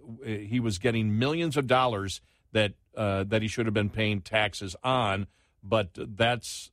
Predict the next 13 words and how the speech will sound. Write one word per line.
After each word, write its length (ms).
uh, 140
the 140
way 240
he 140
raised 360
the 60
money. 440
Uh, 260
it's 200
who 160
it 100
came 300
from. 380